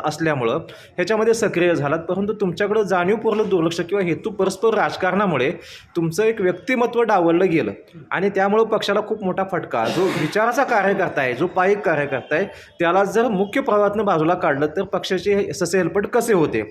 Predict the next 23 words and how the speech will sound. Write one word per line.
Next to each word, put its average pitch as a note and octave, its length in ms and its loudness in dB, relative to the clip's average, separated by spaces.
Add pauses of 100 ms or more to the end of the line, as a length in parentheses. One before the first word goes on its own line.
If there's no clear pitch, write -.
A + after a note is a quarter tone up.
(300)
हे A3 40 0
आपण G#3 220 0
सांगताय. C#3 460 -2 (320)
आता D#3 500 -2
जिल्हा E3 260 2
परिषद A3+ 360 2
आणि A3+ 120 2
पंचायत F3+ 340 2
समितीमध्ये C#3 760 -2 (260)
आज F#3+ 180 0
आपण G#3 300 -2
फलटणमध्ये F#3 440 2
असं F3 140 -2
चित्र C#3+ 280 -4
बघतोय A2+ 420 -4 (480)
की B3 260 -6
महायुतीचे G#3 640 0
तीन A#3 300 -2
घटक D#3+ 240 0 (880)
म्हणजे D#3+ 360 0
भारतीय D#3 380 -2
जनता F3 300 0
पार्टी, E3 560 -2